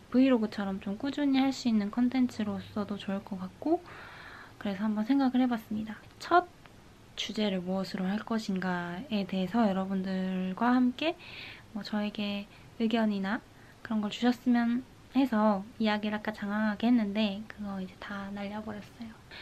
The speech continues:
어떤 주제에 대해서 그렇게 전문가적인 그런 이야기를 하고자 하는 게 아니에요. 친구들과 하는 데끼,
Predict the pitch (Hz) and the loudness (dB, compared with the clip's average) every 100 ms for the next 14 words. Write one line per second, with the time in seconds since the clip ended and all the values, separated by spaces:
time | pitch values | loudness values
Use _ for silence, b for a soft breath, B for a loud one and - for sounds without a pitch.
0 | B 240 226 269 254 220 220 233 220 220 | B -6 2 4 4 2 2 4 4 2
1 | 196 196 240 247 190 214 - 226 - 226 | -2 -2 0 2 2 -2 -8 -4 2 4
2 | 277 302 269 254 220 226 220 208 208 208 | 4 4 4 4 2 2 0 0 0 -2
3 | - 214 208 196 196 185 190 190 196 202 | -2 -2 0 -2 -2 -2 -2 -4 -4 -2
4 | 247 247 233 220 247 247 208 175 190 190 | 0 0 0 0 4 4 4 2 2 0
5 | 175 190 190 190 - - 277 262 254 208 | 0 -2 -2 -6 -14 0 2 2 2 2
6 | 202 202 269 294 294 247 185 170 - 175 | 0 0 2 2 4 2 0 -6 0 0